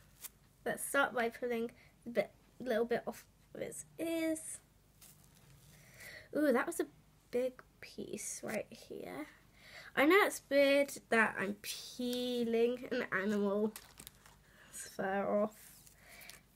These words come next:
but this is not real life. We're gonna do the little fox mask last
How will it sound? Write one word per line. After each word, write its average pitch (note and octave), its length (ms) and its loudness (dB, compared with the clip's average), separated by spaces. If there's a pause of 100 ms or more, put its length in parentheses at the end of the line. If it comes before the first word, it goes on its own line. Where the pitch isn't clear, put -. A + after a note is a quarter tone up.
(160)
but - 120 -6
this C4 180 -2
is D#4 120 -2
not C#4+ 160 0
real C4 220 2
life. - 560 -2
We're B3 80 -4
gonna E4+ 200 8
do F4+ 140 6
the D4+ 80 0
little C4+ 180 0
fox - 440 0
mask A3 400 2 (120)
last - 840 -4